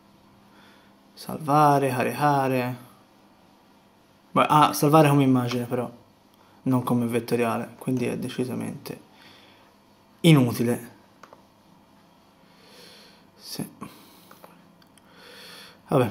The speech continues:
proviamo a riavviare per vedere di fare funzionare il menu. Ah, si può fare anche un voto. Vediamo. Si fa all'App Store.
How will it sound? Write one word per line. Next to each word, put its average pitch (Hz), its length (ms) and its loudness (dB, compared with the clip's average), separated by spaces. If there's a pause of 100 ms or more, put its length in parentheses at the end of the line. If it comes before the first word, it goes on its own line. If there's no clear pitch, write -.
proviamo 170 320 6
a - 20 6
riavviare 143 480 8
per 131 160 4
vedere 131 220 6
di 127 100 4
fare 127 300 0
funzionare 123 420 -2
il 123 60 0
menu. 175 400 2
Ah, 277 400 6
si 196 80 0
può 226 80 6
fare 247 240 6
anche 214 180 6
un 190 100 8
voto. 180 460 4 (160)
Vediamo. 196 580 2 (840)
Si - 120 -8
fa 165 180 10
all'App 147 360 4
Store. - 720 2